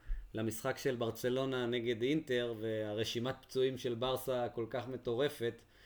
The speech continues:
אז חוץ מכביכול שם מפוצץ למשחק הזה,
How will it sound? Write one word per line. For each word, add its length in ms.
אז 160
חוץ 260
מכביכול 1600
שם 260
מפוצץ 480
למשחק 520
הזה, 260